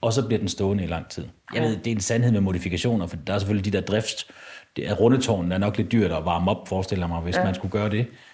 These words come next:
Speaker 1: Mm, s-, men, men er der ikke noget om snakken?
Speaker 2: Jo,
Speaker 1: Altså,
Speaker 2: det
Speaker 1: hvis
Speaker 2: er
Speaker 1: folk
Speaker 2: det.
Speaker 1: kan lide at
Speaker 2: Det er
Speaker 1: se
Speaker 2: der.
Speaker 1: på det, så bliver det jo stående.
Speaker 2: Ja. Jamen, det, jeg, jeg rørte faktisk ved det allerede for lidt siden, da vi talte om det her,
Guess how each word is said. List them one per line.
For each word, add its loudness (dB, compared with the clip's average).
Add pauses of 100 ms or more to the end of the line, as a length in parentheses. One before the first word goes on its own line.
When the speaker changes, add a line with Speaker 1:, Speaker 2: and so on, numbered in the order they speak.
(120)
Speaker 1:
Mm, 2
s-, -4
men, 4
men 0
er -2
der 0
ikke 0
noget 4
om 0
snakken? 0
Speaker 2:
Jo, 4
Speaker 1:
Altså, 4
Speaker 2:
det 2
Speaker 1:
hvis 6
Speaker 2:
er 4
Speaker 1:
folk 6
Speaker 2:
det. -4
Speaker 1:
kan -2
lide 4
at 6
Speaker 2:
Det 4
er 2
Speaker 1:
se 4
Speaker 2:
der. 0
Speaker 1:
på 4
det, 0
så 0
bliver -2
det 6
jo 2
stående. 2
Speaker 2:
Ja. -6
Jamen, -2
det, -2
jeg, 2
jeg 2
rørte 2
faktisk -6
ved 0
det -2
allerede 0 (480)
for -2
lidt -2
siden, 0
da 0
vi -2
talte 2
om -2
det -4
her, 0